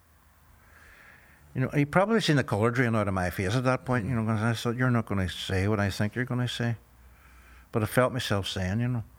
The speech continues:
"What did you do?" And he says, "I started shooting at her, of course."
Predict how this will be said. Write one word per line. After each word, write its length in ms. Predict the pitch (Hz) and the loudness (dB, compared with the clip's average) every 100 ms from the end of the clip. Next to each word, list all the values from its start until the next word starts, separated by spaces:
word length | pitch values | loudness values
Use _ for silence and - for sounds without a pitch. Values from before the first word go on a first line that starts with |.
| - - - | -20 -16 -2
"What 100 | 127 | -2
did 160 | 92 | 0
you 60 | 90 | -4
do?" 260 | 98 165 - - - - - - - - - - _ _ - | -2 -4 -6 -20 -20 -20 -20 -20 -20 -20 -20 -20 _ _ -8
And 120 | 98 | -4
he 60 | 101 | -2
says, 220 | - 101 | 0 0
"I 60 | - | -2
started 300 | - 107 98 | 0 0 2
shooting 300 | - 131 190 | 0 2 2
at 100 | 226 | 4
her, 80 | 214 | 2
of 120 | - | 0
course." 280 | 151 185 | -2 -2